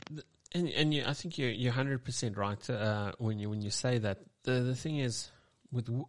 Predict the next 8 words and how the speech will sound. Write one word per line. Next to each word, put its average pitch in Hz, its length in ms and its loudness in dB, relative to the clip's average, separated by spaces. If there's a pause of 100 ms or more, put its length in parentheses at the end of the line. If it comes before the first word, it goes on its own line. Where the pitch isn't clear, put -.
(100)
with 123 180 0
Wolves 127 440 2
and 113 120 0
with 113 180 -2
Traore, 120 500 4
Traore 127 680 2 (800)
has 123 420 0
taken 131 600 0